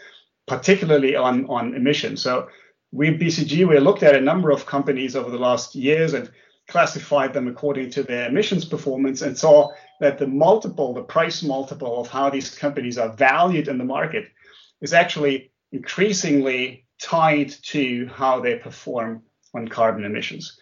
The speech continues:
So companies that have started to reduce their emissions earlier have valuations that are on average about twenty percent higher than companies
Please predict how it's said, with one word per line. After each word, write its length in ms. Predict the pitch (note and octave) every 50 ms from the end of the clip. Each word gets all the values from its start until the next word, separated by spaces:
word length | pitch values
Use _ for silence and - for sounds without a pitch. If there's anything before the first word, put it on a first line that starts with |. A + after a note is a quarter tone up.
| - - - _ -
So 340 | - - C3 B2+ B2 A#2+ - - _ _ -
companies 560 | - E3 F#3+ - A3 F#3+ F3+ E3+ E3 D#3 -
that 320 | D3+ C#3+ C3 B2+ A#2+ - - _ _ _ _ _ _
have 340 | - B2 A#2+ A#2+ A#2 B2+ B2+ A#2 - _ _ _
started 420 | _ - - D#3+ D#3+ E3+ F3 E3+ D#3
to 180 | D#3 D3 C3+
reduce 400 | B2 C3 B2 A#2 C3 C3+ B2+ -
their 140 | - C3+ A#2+
emissions 340 | A#2 B2 A#2+ - A#2+ G#2+ B2+
earlier 520 | C3+ C#3+ D#3+ F3+ F#3 F3+ F3 F3+ F3+ - - _ _ _ _ _ _
have 340 | - C3+ C3+ C3 B2 A#2 C3
valuations 840 | C#3+ C3+ C3 B2+ B2+ B2+ C3+ C#3 D#3 F#3 F#3 - - E3 D#3 - -
that 100 | D3+ C#3
are 180 | C3+ C3+ - -
on 120 | C3+ B2+ C#3
average 400 | C#3 D3+ D#3+ D#3+ D#3 C#3 - -
about 300 | - C#3 B2+ B2+ - -
twenty 320 | - - - - - -
percent 320 | - D3+ - - C#3+ C#3
higher 520 | - - - C#4+ C#4 G3 C#3 C3+ C#3+ - - _ _ _ _ _ _ -
than 220 | C#3+ C3+ C3+ C3+
companies 680 | C3+ - C#3+ C#3+ C#3 C#3+ C#3+ B2+ B2 B2 B2+ B2+ -